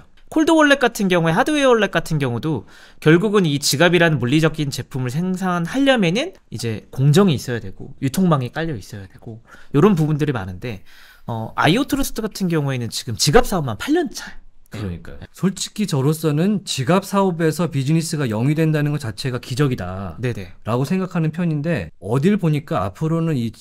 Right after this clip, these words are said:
Speaker 2: 월렛이라는 게 우리가 사실은 숨 쉬듯이 아무 생각이 없지만, 어,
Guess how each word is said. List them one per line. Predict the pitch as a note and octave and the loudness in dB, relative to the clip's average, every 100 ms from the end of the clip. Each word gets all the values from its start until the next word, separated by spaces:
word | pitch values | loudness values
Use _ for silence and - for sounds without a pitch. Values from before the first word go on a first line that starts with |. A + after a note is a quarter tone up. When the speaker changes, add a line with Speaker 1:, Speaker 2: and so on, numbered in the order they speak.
| - | -12
Speaker 2:
월렛이라는 | G2+ B2+ D#3+ G3 A3+ A3 F3 D#3 C#3 | -2 2 4 4 2 0 0 0 0
게 | C#3 F3+ | -2 -4
우리가 | A2 C3+ D#3 D3 - - | -2 -2 -2 -2 -4 -14
사실은 | - E3 E3+ E3 A2+ - - _ | -8 -6 -4 -2 -4 -8 -18 _
숨 | - A3 | -4 0
쉬듯이 | B3 A3+ G#3+ F#3 | 0 0 0 2
아무 | A#2 D3 | 2 2
생각이 | F#3+ F3+ D#3 | 2 2 0
없지만, | G2 - B2 F#3+ D4+ - | -4 -4 -2 -2 -2 -10
어, | - A2 G#2+ G#2 F#2+ | -10 -6 -4 -4 -6